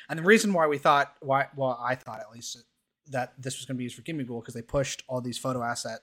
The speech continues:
Photo Safari assets at the same time as the Gim-, Gimmighoul assets. So I was like, "Oh, well, this is obviously, like, you do the Photo Safari and you're taking pictures of Gimmighoul." Um, so that's why I,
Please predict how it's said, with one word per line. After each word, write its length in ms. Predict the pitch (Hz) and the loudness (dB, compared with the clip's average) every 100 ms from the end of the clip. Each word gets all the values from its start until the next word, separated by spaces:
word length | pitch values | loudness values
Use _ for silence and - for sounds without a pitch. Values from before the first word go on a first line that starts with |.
| _ - | _ -4
Photo 220 | 151 139 | -2 -2
Safari 340 | 131 127 120 | -4 -8 -8
assets 440 | 117 - 113 - - - - - | -8 -10 -12 -12 -12 -16 -20 -12
at 60 | 123 | -8
the 80 | |
same 160 | 120 117 | -6 -6
time 180 | 120 113 | -6 -8
as 80 | 110 | -10
the 80 | |
Gim-, 300 | 104 113 123 _ | -12 -10 -10 _
Gimmighoul 400 | 131 127 135 151 | -4 -2 -2 -2
assets. 300 | 156 196 190 | -2 -2 -4
So 40 | 120 | -8
I 20 | |
was 100 | 117 | -8
like, 120 | 131 | -2
"Oh, 60 | 127 | -2
well, 80 | 107 | -2
this 160 | 104 | -10
is 60 | 113 | -10
obviously, 520 | 117 113 117 107 107 110 | -10 -10 -12 -14 -20 -20
like, 240 | 107 - _ _ _ _ _ | -20 -20 _ _ _ _ _
you 280 | 117 117 110 _ | -10 -10 -10 _
do 80 | 131 | -8
the 80 | 113 | -8
Photo 180 | 135 120 | -8 -8
Safari 420 | - - 113 110 | -8 -8 -6 -6
and 60 | 110 | -10
you're 100 | 107 | -12
taking 220 | 117 110 | -14 -14
pictures 260 | 113 - | -18 -20
of 140 | 110 - | -18 -10
Gimmighoul." 480 | 165 113 113 98 - _ | -8 -8 -10 -18 -20 _
Um, 480 | 110 107 101 101 101 _ _ _ _ _ - | -16 -14 -16 _ -20 _ _ _ _ _ -14
so 320 | 117 107 95 _ | -10 -10 -12 _
that's 240 | 123 117 - | -10 -10 -8
why 200 | 117 110 | -8 -8
I, 140 | 113 | -12